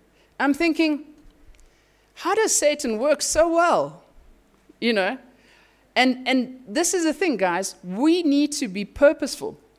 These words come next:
about loving each other. It's not something that will happen accidentally. I hope, you know, every day I get to the end of the day and go,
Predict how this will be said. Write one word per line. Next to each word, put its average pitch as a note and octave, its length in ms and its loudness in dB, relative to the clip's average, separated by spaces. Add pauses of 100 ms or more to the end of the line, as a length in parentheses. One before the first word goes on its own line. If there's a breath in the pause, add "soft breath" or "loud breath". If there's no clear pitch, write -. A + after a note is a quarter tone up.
(420)
about E3+ 340 0
loving D#3 340 -2
each C#3+ 200 -8
other. F2 280 -8 (1080 soft breath)
It's A3+ 180 0
not D#4 280 0
something C#4+ 320 -2
that A3 160 0
will G#3+ 80 0
happen A3 300 0
accidentally. G3 500 -4
I D4+ 220 2
hope, B3+ 360 2
you B3 120 -4
know, B3 180 0
every C4 220 0
day G3 260 6
I F3+ 80 2
get G#3 200 -2
to A3 80 -10
the F#3+ 100 -2
end G#3+ 120 -2
of G3+ 100 0
the G3 60 0
day F#3 140 4
and F3+ 160 -4
go, E3+ 180 0